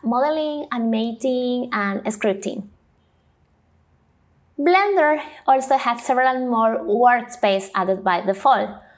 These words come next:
Modeling for modifying geometry with modeling tools, sculpting for modifying meshes with sculpting tools, U V editing, mapping of image texture coordinates to three D surface,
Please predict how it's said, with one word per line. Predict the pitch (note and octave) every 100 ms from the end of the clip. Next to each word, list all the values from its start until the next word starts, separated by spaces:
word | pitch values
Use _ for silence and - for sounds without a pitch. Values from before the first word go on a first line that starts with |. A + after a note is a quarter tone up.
| _ -
Modeling | A3 B3+ D#4+ E4+ G4+ G4+
for | A#3 G#3 G#3+ - - _
modifying | A3 B3+ C#4+ C#4+ C4 C#4+ G#3+ - -
geometry | A#3+ A3 B3+ - E4 E4
with | B3+ B3
modeling | A#3+ A3+ B3 B3
tools, | B3 D4 E4+ F#4+ - - _ _ _ _ _ _ -
sculpting | - - A3+ - F#4 F4+ F#4
for | F#4 C4+ A#3 A3+ - - -
modifying | B3 A#3+ B3+ A3 A3 C4 C4 C4
meshes | A3+ A3 A#3 - C#4 C#4 B3
with | A3+ -
sculpting | - A#3+ - A3+ A3 A3+ A3 -
tools, | A3+ A3 F4+ - - _ _ _ _ _ _ _ _ _ _ -
U | A#3+ F#4
V | C#4 C#4+ D4 -
editing, | A3 G#3+ G#3 C#4 F#4 F#4+ - _ -
mapping | A#3 A3 A3+ C4+ C4+ B3+
of | B3 -
image | - A3+ A#3+ B3 -
texture | G#3+ G#3+ - B3+ A3 A3+
coordinates | A3 G#3 G3+ G3 G3
to | - A3 G3+
three | G#3
D | G3+ G3+
surface, | G3+ G#3+ - D4+ F4